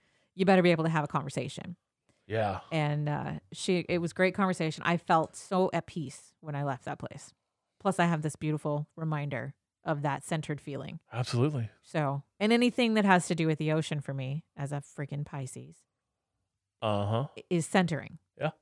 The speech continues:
Speaker 1: Because that's, you know, my soul, for whatever reason, is water.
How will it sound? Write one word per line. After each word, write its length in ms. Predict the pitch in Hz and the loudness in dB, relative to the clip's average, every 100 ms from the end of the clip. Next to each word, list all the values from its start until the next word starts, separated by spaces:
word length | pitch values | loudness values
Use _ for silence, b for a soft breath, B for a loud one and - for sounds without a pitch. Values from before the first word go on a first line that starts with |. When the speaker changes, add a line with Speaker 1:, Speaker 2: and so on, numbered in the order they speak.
| _ 156 | _ -12
Speaker 1:
Because 320 | 165 156 147 | -6 -4 -2
that's, 340 | 147 147 - - | -4 -4 -10 -10
you 120 | 160 | -6
know, 240 | 147 151 - _ _ | -4 -6 -10 _ _
my 220 | 156 165 | -4 -2
soul, 480 | - - 180 147 139 | 0 2 4 2 -2
for 180 | - 151 | -4 -4
whatever 320 | 147 147 143 | -2 -4 -4
reason, 480 | 143 131 127 139 147 _ _ _ _ _ | -6 -8 -8 -8 -10 _ _ _ _ _
is 120 | 139 _ | -20 _
water. 380 | 143 135 151 | -10 -8 -8